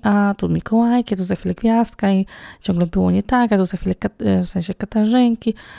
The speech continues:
gdzie, gdzie tam oczywiście chodziłam, e, do klasy z, z trzema Kasiami, więc zawsze one tam, mm, wyprawiały imieniny, no i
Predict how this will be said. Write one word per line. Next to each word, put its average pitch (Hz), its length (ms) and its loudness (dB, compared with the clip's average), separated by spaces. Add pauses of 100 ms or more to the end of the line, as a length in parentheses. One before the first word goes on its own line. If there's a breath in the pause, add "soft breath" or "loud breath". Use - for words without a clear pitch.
(140)
gdzie, 185 480 -8
gdzie 165 200 -6
tam 170 280 -4
oczywiście - 300 -8
chodziłam, 175 340 0 (160)
e, 170 220 0
do 175 180 -4
klasy 185 340 -4
z, - 200 -8
z 160 280 -2
trzema 180 300 -2
Kasiami, 196 440 0 (380 loud breath)
więc 180 160 -2
zawsze 190 280 -2
one 175 200 0
tam, 165 300 -4 (100)
mm, 185 180 -6 (160)
wyprawiały 180 520 0
imieniny, 185 480 -2
no 180 200 -2
i 165 260 -4